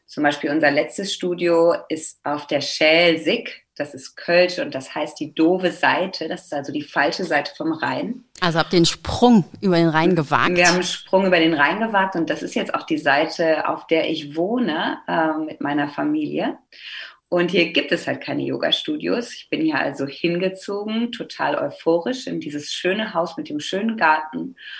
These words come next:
Speaker 1: und hab dann gedacht so, "Oh, es ist immer sehr weit zur Arbeit und hier gibt's so tolle Menschen, aber es gibt kein Yoga-Studio. Wir brauchen also ein Yoga-Studio auf der Schelsig,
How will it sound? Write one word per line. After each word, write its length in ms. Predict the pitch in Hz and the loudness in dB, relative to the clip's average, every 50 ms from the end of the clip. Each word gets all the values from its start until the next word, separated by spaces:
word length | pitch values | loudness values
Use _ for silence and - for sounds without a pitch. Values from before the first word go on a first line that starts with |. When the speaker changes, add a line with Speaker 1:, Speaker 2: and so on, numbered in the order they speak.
| - - - - _ _ - | -18 -18 -20 -20 _ _ -4
Speaker 1:
und 220 | 165 175 165 165 | 0 0 0 2
hab 180 | 165 156 - - | 0 -2 0 2
dann 220 | 156 151 156 156 | 2 2 2 0
gedacht 440 | 160 156 - - 143 147 143 - - - - | -2 -2 0 4 4 4 4 2 -4 -4 -2
so, 220 | 160 151 - - | -2 -2 -2 -2
"Oh, 100 | - 170 - - | -4 -4 -4 -6
es 140 | - - - | -10 -10 -10
ist 160 | - - - | -10 -4 -2
immer 340 | - 160 160 160 160 160 180 | 2 4 4 4 2 0 -2
sehr 400 | 196 202 220 226 226 214 202 190 | -4 0 2 4 4 4 4 4
weit 240 | 180 180 180 - - | 4 2 2 0 -2
zur 180 | - - - | -2 0 0
Arbeit 520 | - 160 156 151 - 160 196 247 262 - - - - - _ | 2 0 0 2 0 0 0 0 -4 -8 -14 -16 -20 -14 _
und 380 | - - 254 269 220 220 302 311 - - - - - _ _ _ _ _ _ _ - - - - - - - - - - _ _ _ - | 0 2 4 4 6 4 2 0 -2 -8 -12 -14 -16 _ _ _ _ _ _ _ -16 -14 -12 -10 -10 -12 -12 -14 -16 -20 _ _ _ -6
hier 180 | - 196 - | -2 -2 0
gibt's 280 | - 196 - - - - | 2 0 -2 -2 -6 -4
so 180 | - 202 220 220 | 0 0 2 0
tolle 320 | 220 - 220 196 190 185 180 | 0 2 2 2 4 2 2
Menschen, 480 | 180 170 185 240 240 - - 180 165 | 2 0 2 0 0 -2 -2 0 0
aber 140 | 156 151 165 | 2 2 0
es 100 | 165 - | -2 -2
gibt 260 | - 160 160 - - | -4 -6 -6 -6 -14
kein 380 | - - - 175 175 185 190 190 | -8 -2 0 2 2 2 0 0
Yoga-Studio. 600 | 190 196 196 226 - - - - 160 160 160 156 | -2 0 2 2 0 0 -2 -2 -2 -2 -2 -2
Wir 100 | 156 147 | -4 -4
brauchen 400 | - - 135 131 - - - 160 | 0 0 0 2 0 -2 -4 -4
also 200 | 151 147 - 139 | -4 -4 -4 -4
ein 140 | 147 151 156 | -4 -2 -2
Yoga-Studio 640 | 156 160 156 196 - - - 156 151 156 151 - | -2 -2 -2 -4 -6 -6 -6 -6 -4 -2 -2 -2
auf 120 | - - - | -2 -4 -4
der 140 | - - - | -8 -8 -6
Schelsig, 800 | - - - 147 143 156 160 165 160 - - 165 - - - | -6 -2 0 0 2 2 2 0 -2 -4 -6 -8 -8 -8 -10